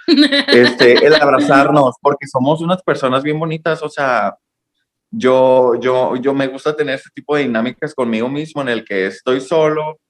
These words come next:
Speaker 2: eh, me pongo a quemar cinta, como comúnmente decimos,
Speaker 1: Ujú.
Speaker 2: y digo, "¿Dónde estoy parado?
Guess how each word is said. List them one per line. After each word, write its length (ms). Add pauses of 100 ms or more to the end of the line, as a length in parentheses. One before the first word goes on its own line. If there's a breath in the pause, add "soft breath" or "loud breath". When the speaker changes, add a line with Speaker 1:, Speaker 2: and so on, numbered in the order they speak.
(360)
Speaker 2:
eh, 260
me 140
pongo 320
a 160
quemar 320
cinta, 300
como 180
comúnmente 520
decimos, 540
Speaker 1:
Ujú. 80
Speaker 2:
y 40
digo, 200
"¿Dónde 260
estoy 200
parado? 720